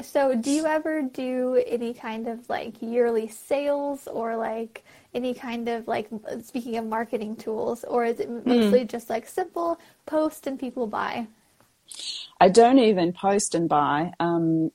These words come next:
Speaker 2: I have a waiting list and
Speaker 1: Oh.
Speaker 2: I, I direct message, um, once my painting has finished and, and really physically just finished, it's wet, I take a video of the little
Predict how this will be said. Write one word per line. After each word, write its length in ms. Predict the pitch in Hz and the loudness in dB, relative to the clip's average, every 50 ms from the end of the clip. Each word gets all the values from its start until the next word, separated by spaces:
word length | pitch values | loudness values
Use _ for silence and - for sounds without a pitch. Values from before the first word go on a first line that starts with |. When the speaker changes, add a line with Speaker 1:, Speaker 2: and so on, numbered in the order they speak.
| - - - | -6 -8 -2
Speaker 2:
I 120 | - 170 185 | 0 0 2
have 240 | 190 196 185 170 | 2 2 2 4
a 80 | 170 170 | 4 4
waiting 340 | 160 175 185 226 302 269 208 | 4 6 6 8 6 6 4
list 380 | 151 156 214 240 - - - - - | 2 0 0 0 -2 -2 -2 -4 -4
and 400 | - 175 180 180 180 175 180 - - - | -2 0 2 2 2 2 2 0 2 4
Speaker 1:
Oh. 100 | 220 180 | 6 6
Speaker 2:
I, 480 | 175 170 170 170 175 180 180 185 - - _ - - - - - - - - 294 | 6 6 6 4 4 4 2 0 -2 -4 _ -16 -16 -16 -16 -14 -10 -10 -6 2
I 160 | - 202 196 190 | 4 6 6 8
direct 480 | 190 196 180 180 220 262 - - - | 8 8 8 10 8 8 8 4 0
message, 720 | 226 208 202 202 - - 170 156 165 - - - - - - _ _ _ _ _ _ _ _ _ _ - - | -2 0 0 -2 0 2 2 2 2 0 -2 -2 -2 -4 -8 _ _ _ _ _ _ _ _ _ _ 0 2
um, 200 | 185 180 170 170 | 4 6 6 6
once 280 | 180 202 - - - - | 4 4 2 0 0 0
my 100 | 190 175 | 0 0
painting 460 | 180 208 175 175 175 170 170 175 175 | 2 0 2 2 4 4 4 4 4
has 260 | 180 160 - - - | 2 2 2 0 2
finished 400 | - 160 170 - - - - - | 4 4 6 6 6 6 6 6
and, 260 | 180 170 170 165 - - | 6 8 8 6 6 6
and 180 | 170 180 175 180 | 6 6 8 8
really 380 | 190 185 170 160 156 165 - - | 10 10 10 10 10 8 6 6
physically 380 | - 226 185 170 - - 165 156 | 6 8 8 10 8 8 8 10
just 380 | - 180 175 170 - - - | 10 10 10 10 6 -2 2
finished, 400 | - 196 180 160 165 214 - - | 4 6 6 6 6 6 4 2
it's 160 | - - - | 0 2 4
wet, 480 | 196 185 160 147 170 185 - - - - _ - | 6 8 8 8 8 4 4 0 -4 -6 _ -2
I 560 | - 180 175 175 170 175 175 170 170 175 170 175 | 2 4 6 6 6 6 6 6 4 4 2 0
take 200 | - - 190 175 | 2 2 2 2
a 60 | 190 175 | 4 4
video 480 | 190 185 190 202 220 233 269 320 294 - | 4 6 8 8 8 8 6 4 4 4
of 400 | 180 185 175 175 - - - - - | 4 4 4 0 -4 -12 -14 -8 -2
the 140 | - 196 185 | 2 4 4
little 400 | 185 190 185 180 175 180 180 | 6 6 6 6 6 4 2